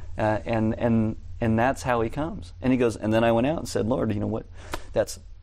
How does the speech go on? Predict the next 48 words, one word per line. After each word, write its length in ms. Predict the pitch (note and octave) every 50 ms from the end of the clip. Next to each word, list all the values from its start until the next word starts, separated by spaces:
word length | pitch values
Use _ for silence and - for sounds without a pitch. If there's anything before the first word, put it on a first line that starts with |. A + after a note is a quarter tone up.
| - - - -
I, 100 | B2+ C3+ - -
I 80 | C#3
think 320 | C#3 - D3+ E3 D3 - - - - - - - - - - - - - - - - - - - - -
so 220 | - - - D3 C#3
often 460 | C3+ C#3+ C#3+ - B2+ A#2+ A2+ A2 -
we 180 | - G#2+ A#2
think, 340 | A2 - A#2+ A#2 G#2+ - G#2+ -
you 140 | B2 A#2
know, 100 | G#2+ G#2
"If 80 | G2+ -
God's 300 | - B2 B2 C3 B2 A#2
living 220 | B2 B2+ A#2 A#2
in 180 | A#2 A#2 A#2 A#2
me, 220 | A#2 A#2+ A#2 A#2
then 540 | A2+ G#2 G2+ G#2 G2+ G2+ G2 F#2+ F#2+ F#2+ - - - -
I'm 160 | A#2 B2 B2
gonna 160 | B2 G#2+ G2+
part 320 | - - - A2+ A#2 -
the 80 | - G2+
seas 380 | - - G#2+ G#2+ A2 G#2+ G2 G2
and 120 | F#2+ G2+
walk 280 | G#2+ A2 A#2 A#2 - A#2+
on 120 | A2+ A2
the 80 | A2 G#2+
water 500 | G#2+ G#2+ G#2+ G#2+ A2 G#2+ A2 G#2+ G#2+ G#2
and 200 | G2 F#2 F#2+ F2+ - - - - - -
cast 320 | - B2+ A#2+ A#2+ - -
out 180 | B2 A#2 A2+ -
the 60 | A2
demons 580 | G2 G#2 A2+ A2+ A2+ A#2 A#2 A2+ A2+ A2+ G#2+ G#2
and 120 | G2+ G2+
do 100 | A2+ A#2+
all 60 | A#2+
that." 120 | A#2+ A2 C3+
And 140 | C#3+ C3 - - - -
it'd 100 | - C3+
be 100 | D3+ C3
great 280 | A2+ A#2+ A2+ C3+ F#3
if 80 | - C3
that 180 | B2 A2+ A2 A2
happens, 480 | G#2+ B2 D#3+ F3 - A2+ G#2 G#2+ - - - - - - -
but 200 | C3 A#2+ A#2 -
I 120 | - B2 A2+
think 340 | - - C3 C3 B2 - - - - - - - -
God 240 | C3 B2 A2+ A2+ A#2
is 160 | A#2+ A2+ A2
more 220 | A#2 A2+ A2+ A2+ A2
intent, 640 | A2 A2 - - A#2 A2 A2+ A2 A2 A2 - -